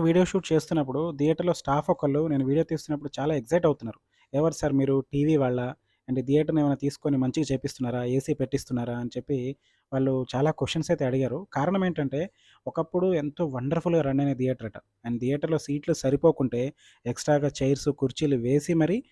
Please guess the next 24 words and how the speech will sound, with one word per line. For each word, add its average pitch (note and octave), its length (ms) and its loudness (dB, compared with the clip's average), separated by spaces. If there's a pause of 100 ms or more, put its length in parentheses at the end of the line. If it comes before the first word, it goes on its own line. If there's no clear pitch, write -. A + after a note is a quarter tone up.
(340)
థియేటర్‌లో D3+ 400 4
పబ్లిక్‌ని C#3+ 380 0
కూర్చోబెట్టి C3+ 440 0 (200)
మూవీస్ C3+ 240 0
అయితే C#3 160 -4
చూపించారట. C3 500 -6 (460)
అలాంటి E3+ 360 2 (100)
థియేటర్ D#3 340 4 (120)
ఇప్పుడు D#3 240 4 (500)
రన్ C3+ 280 2
అవ్వక D3 200 2 (240)
చాలా C#3+ 280 2
వరకు D3 260 0 (540)
మూవీస్ D3 460 0 (300)
ఒక C#3 240 0
ఫార్టీ, C3+ 220 0
ఫిఫ్టీ C#3 220 -4
డేస్ C#3 220 -2
రన్ C3 160 2
అయ్యి C#3+ 160 2
మళ్ళీ C3 160 0
ఇందులోకి C3+ 260 0
ప్లే B2 100 -2 (120)
చేయడం, A#2 240 -4